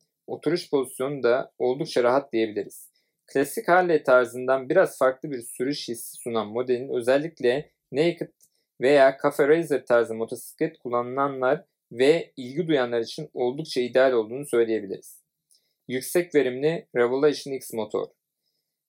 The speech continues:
Karartılmış kaplamalı, yüksek verimli Revolution X motor, ikili Venturi boğazına, silindir başlıklarına, iyileştirilmiş emme yuvaları ve kamlara,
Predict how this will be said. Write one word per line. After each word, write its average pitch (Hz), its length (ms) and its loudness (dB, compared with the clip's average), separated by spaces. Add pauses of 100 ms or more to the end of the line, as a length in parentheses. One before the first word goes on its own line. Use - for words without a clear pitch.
Karartılmış 156 680 2
kaplamalı, 135 800 0 (320)
yüksek 123 520 -4
verimli 120 400 0
Revolution 123 540 0
X 143 220 -10
motor, 117 420 2 (240)
ikili 156 380 -2
Venturi 151 520 0
boğazına, 107 720 0 (300)
silindir 131 580 -4
başlıklarına, 151 840 0
iyileştirilmiş 139 800 -4
emme 135 300 -2
yuvaları 147 500 2
ve 147 160 0
kamlara, 123 640 0